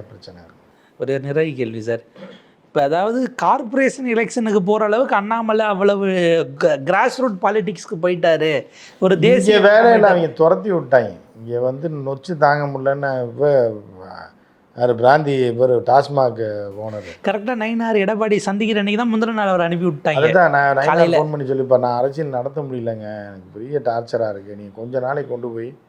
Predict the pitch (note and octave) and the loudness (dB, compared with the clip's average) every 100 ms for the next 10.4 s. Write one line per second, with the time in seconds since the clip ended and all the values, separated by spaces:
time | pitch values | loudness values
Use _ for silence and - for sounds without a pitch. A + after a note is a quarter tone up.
0 | _ _ _ - C#3+ - G#3 G3 E3+ E3 | _ _ _ -8 -8 0 4 6 6 6
1 | D#3 D#3 C#3+ D3 C#3+ C#3+ D3+ C#3 D#3 C#3+ | 6 2 2 0 4 4 4 -2 -2 -2
2 | A#2 A#2 A2+ A2 A#2 A#2+ C3 D3 D#3+ C#3 | -2 -4 -4 -8 -14 -12 -8 -8 -8 -10
3 | C3 C#3 C#3+ C3+ C#3+ C#3+ C3 B2+ B2+ C3 | -10 -6 -4 -4 -6 -10 -10 -8 -8 -8
4 | C#3 C3 A#2+ - B2 A#2 A#2 _ _ A3+ | -10 -12 -14 -16 -20 -18 -20 _ _ -4
5 | F3+ C#3+ B2 C3 C3 B2 B2+ A#2+ B2 A#2 | -2 0 2 4 2 2 0 0 -6 -10
6 | A2+ A2+ G#2+ G#2 A#2 G3+ _ _ _ - | -12 -14 -16 -16 -14 -14 _ _ _ -8
7 | C#3 C#3+ C3+ C#3+ D3 C3 A#2+ A#2+ A#2 B2 | -4 0 4 4 4 0 -2 -4 -4 -4
8 | B2 B2+ C3+ C#3 A#2+ A#2+ B2 B2 B2 B2+ | -4 0 2 2 0 0 0 2 2 2
9 | A#2+ A#2 A2+ A#2 G#2+ B2 B2+ B2 B2 A2+ | -2 -6 -8 -12 -12 -8 -4 -4 -2 -6
10 | G2+ F2 - - | -8 -16 -20 -20